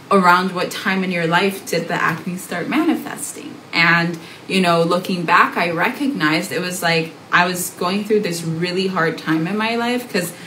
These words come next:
I had broken up with my, well, actually, my college sweetheart broke up with me, and then I was really hurt, so I ended up dating this other guy that showed me attention. Great guy, super sweet, but I wasn't ready for that.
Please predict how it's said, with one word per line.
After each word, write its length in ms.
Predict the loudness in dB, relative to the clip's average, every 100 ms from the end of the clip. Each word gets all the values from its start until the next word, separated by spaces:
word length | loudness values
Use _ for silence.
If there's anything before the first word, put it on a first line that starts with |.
| -12 0
I 60 | 2
had 280 | 2 -2
broken 460 | 2 2 2 2 2
up 200 | 2 2
with 300 | -2 -4 -2
my, 400 | 4 6 6 4 -2 -16 -8
well, 180 | -2 0
actually, 360 | 0 0 2 2
my 340 | 2 0 -2 -6 -14 -14
college 400 | 4 6 8 6
sweetheart 520 | 2 2 2 4 2 2
broke 280 | 2 2
up 160 | 2 2
with 160 | 2 2
me, 420 | 0 0 -2 -2
and 140 | -2
then 120 | 0 2
I 160 | 2
was 200 | 2 0
really 480 | 0 8 8 8 2
hurt, 500 | -2 0 0 0 -2
so 120 | 0
I 80 | 2
ended 300 | 2 2 0
up 120 | -2
dating 340 | -4 -4 -2 -2
this 160 | -4
other 260 | -4 -4 -4
guy 340 | -2 0 0
that 160 | -2 -4
showed 280 | -2 0 0
me 120 | -4
attention. 580 | -4 -4 -2 -2 -2 -4
Great 400 | 0 2 2 0
guy, 240 | 0 -2
super 480 | -4 -4 -4 -2 -6
sweet, 500 | -6 -6 -4 -4 -6 -12 -16 -16 -18 -18 -20 -2
but 260 | 4 6 6
I 100 | 4
wasn't 260 | 4 4 4
ready 220 | 4 2
for 180 | -2 -6
that. 300 | -6 -8